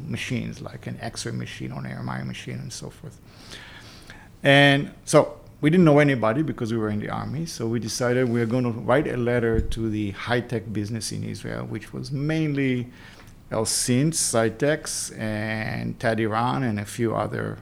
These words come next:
uh, military or <clears throat> defense companies. So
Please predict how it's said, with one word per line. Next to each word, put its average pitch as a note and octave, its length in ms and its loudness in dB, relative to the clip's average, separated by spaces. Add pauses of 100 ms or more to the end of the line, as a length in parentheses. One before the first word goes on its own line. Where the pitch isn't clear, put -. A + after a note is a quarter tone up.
(140)
uh, G#2+ 240 -6
military A2+ 640 -6
or A2+ 380 -10 (180)
<clears throat> D3 300 8
defense A2+ 420 -2
companies. - 640 -8 (1040)
So C3 560 4